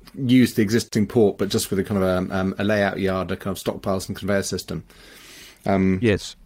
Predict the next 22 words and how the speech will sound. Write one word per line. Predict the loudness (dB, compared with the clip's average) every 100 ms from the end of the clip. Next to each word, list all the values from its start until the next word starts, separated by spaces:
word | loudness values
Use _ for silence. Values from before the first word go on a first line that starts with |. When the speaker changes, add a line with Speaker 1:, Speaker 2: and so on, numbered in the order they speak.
| -6
Speaker 2:
yes, | -6 -6 -12 -20 -2
very | 0 2
much | 0 0
so. | -2
Speaker 1:
Yeah, | -2 -4 -14 _ _ -10
yeah, | -6 -4
that | -6
would | -8 -6
save | -6 -4
some | -6
money. | -4 -6 -8 -18 -20 -8
Um, | 0 4 6 6 4 -2 -14 -20 _ -12 6
good. | 8 8
Talking | 6 6 8
about | 6 6
money, | 6 6 6 4 -2 -4
um, | 2 6 6 4
what | 4 6 8
are |
your, | 10 12 12 8 2 -20 -4
uh, | 2 4 4
requirements | 2 2 6 8 8 8 6 4 0